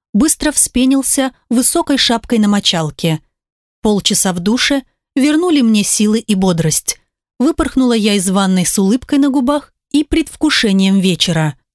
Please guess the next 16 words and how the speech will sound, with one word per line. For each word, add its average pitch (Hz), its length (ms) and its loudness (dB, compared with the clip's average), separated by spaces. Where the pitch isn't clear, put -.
Только 208 360 0
всё - 280 0
хорошее 185 480 0
настроение 180 720 0
улетучилось, 269 840 -2
стоило 311 540 0
увидеть 240 480 0
побледневшее 208 720 0
мамино 196 360 2
лицо 262 460 -2
и 262 100 0
дорожки 214 580 0
слёз 208 480 -2
на 262 100 2
её 247 340 0
щеках. - 640 -4